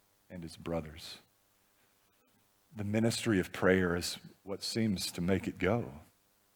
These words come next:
And I, I don't mean that there's power in the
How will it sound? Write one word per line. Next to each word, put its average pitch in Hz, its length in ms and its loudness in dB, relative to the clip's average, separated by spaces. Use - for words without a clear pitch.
And 104 160 -6
I, 104 220 -2
I - 20 4
don't 123 240 4
mean 113 260 4
that 101 80 2
there's 104 200 0
power 117 420 8
in 110 300 2
the 95 120 -8